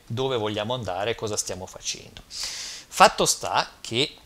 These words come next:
adesso posso far riapparire la mia scaletta, che dopo aver visto tutta questa,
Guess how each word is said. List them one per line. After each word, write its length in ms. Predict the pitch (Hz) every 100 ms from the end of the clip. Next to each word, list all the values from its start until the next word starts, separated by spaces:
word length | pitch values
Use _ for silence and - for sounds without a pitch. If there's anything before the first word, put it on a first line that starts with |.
| - -
adesso 400 | 98 95 101 - 95
posso 500 | 104 101 117 113 -
far 220 | - 127
riapparire 560 | 110 110 - 104 113 101
la 100 | 92
mia 160 | 98 101
scaletta, 640 | - 156 - - - - -
che 140 | 135
dopo 260 | 127 185 180
aver 240 | 147 139
visto 480 | 131 156 - 101 98 - -
tutta 340 | 151 156 -
questa, 520 | 117 113 110 - 107